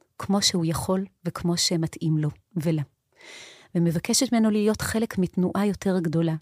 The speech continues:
שלא עסוקה ביהדות כגורם מפלג, אלא דווקא ביהדות כגורם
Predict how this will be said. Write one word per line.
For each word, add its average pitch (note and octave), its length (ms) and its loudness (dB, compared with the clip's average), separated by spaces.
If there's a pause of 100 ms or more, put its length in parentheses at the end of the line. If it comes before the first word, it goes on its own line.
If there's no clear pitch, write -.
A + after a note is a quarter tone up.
(120)
שלא F3+ 360 2
עסוקה G#3 400 0
ביהדות E3+ 600 0
כגורם D#3+ 460 0
מפלג, E3+ 560 0 (800)
אלא E3+ 120 2
דווקא G3 360 0
ביהדות E3+ 500 2
כגורם E3 500 0